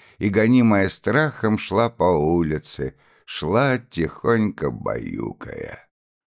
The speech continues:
А уже светало. Ей было боязно и стыдно ждать, что кто-нибудь выйдет на улицу,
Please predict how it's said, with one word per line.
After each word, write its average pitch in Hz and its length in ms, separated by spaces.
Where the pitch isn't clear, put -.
А 98 160
уже 107 280
светало. 82 960
Ей 113 220
было 104 300
боязно 98 640
и 95 100
стыдно 90 580
ждать, 95 440
что - 240
кто-нибудь 107 760
выйдет 98 460
на 80 200
улицу, 101 720